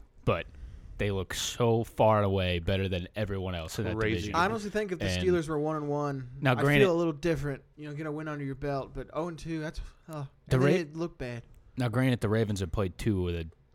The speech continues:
Speaker 3: Worst.
Speaker 1: worst teams in the N F L,
Speaker 3: Cardinals.
Speaker 1: but,
Speaker 2: True.
Speaker 1: but still, that's a nice little
Speaker 2: Cardinals.
Speaker 1: jump start.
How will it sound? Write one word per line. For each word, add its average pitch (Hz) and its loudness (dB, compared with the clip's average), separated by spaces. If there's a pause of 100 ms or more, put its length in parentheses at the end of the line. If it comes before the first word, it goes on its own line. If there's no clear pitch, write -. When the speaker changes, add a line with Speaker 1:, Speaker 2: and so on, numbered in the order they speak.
(240)
Speaker 3:
Worst. 139 -6
Speaker 1:
worst 98 0
teams 95 -2
in 87 -4
the 85 -4
N 85 -4
F - -10
L, 85 -2 (180)
Speaker 3:
Cardinals. 104 2
Speaker 1:
but, 110 -4
Speaker 2:
True. 131 -4 (200)
Speaker 1:
but 110 0
still, 117 0 (280)
that's 127 4
a 110 2
nice 117 0
little 117 2
Speaker 2:
Cardinals. 104 0
Speaker 1:
jump 127 4
start. 92 -2